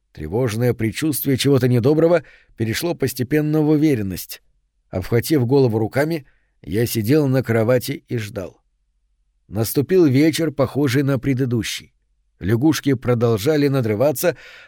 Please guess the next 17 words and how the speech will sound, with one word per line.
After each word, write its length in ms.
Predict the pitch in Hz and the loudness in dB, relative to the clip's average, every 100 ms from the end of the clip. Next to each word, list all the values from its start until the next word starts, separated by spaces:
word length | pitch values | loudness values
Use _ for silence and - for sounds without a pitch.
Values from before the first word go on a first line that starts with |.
| _ | _
оглашая 640 | - 110 135 127 180 170 143 | -6 0 2 2 2 2 4
бульканьем 580 | 170 165 151 151 143 | 4 2 2 0 2
и 40 | 139 | 4
урчанием 640 | 131 - 196 156 131 117 - _ _ | 2 2 0 2 0 -2 -10 _ _
тёмный 380 | - 175 135 131 | -4 -2 2 2
лес 300 | 175 147 127 | 2 0 0
между 380 | 143 120 127 | 2 2 0
домом 420 | 110 147 147 139 135 | 2 2 2 0 0
и 40 | |
башней. 480 | 123 123 - - _ _ _ _ _ _ - | 0 -2 -6 -14 _ _ _ _ _ _ -14
Здесь 400 | 64 87 151 - | -6 -2 -2 -2
всё 320 | - 196 160 | -4 -2 0
казалось 480 | 123 107 143 131 120 | -2 -2 0 0 -2
странным. 640 | - 147 107 87 73 - _ _ _ _ | -4 -4 -2 -4 -12 -18 _ _ _ _
Даже 380 | - 127 127 139 | -4 0 0 -2
кваканье 540 | - 151 151 160 160 | -2 -2 0 0 2
лягушек, 540 | 165 175 175 143 120 | 2 2 0 -2 -2